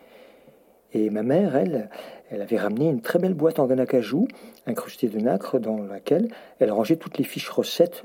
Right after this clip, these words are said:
de la cuisine vietnamienne. Il y avait donc la fameuse recette de la soupe pho, un plat traditionnel de là-bas. Bon, vous avez sans doute déjà mangé de la soupe pho,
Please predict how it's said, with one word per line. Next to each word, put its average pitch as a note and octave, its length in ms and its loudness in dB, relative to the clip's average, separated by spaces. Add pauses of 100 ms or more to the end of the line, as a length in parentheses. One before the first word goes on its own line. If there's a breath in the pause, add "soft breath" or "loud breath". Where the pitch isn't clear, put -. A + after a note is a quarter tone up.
de A2 100 -4
la G#2 100 -4
cuisine C3 360 -2
vietnamienne. B2+ 680 0 (840 soft breath)
Il G#2+ 60 0
y A2 40 4
avait G#2+ 160 4
donc C#3+ 240 2
la G2+ 60 -2
fameuse C3+ 440 2
recette - 600 0 (420 loud breath)
de G#2+ 80 -2
la G#2+ 140 4
soupe - 400 -4 (160)
pho, - 340 2 (540)
un G2 60 -12
plat B2+ 200 0
traditionnel A#2+ 720 -2
de A#2+ 80 -2
là-bas. A#2 280 0 (1500 soft breath)
Bon, G2 140 -2
vous G2+ 200 -4
avez A2 140 2
sans G#2 220 0
doute A2+ 320 -4 (120)
déjà A2 280 2
mangé A2 260 0
de G#2 100 0
la G#2 120 -4
soupe - 240 -2
pho, B2+ 260 4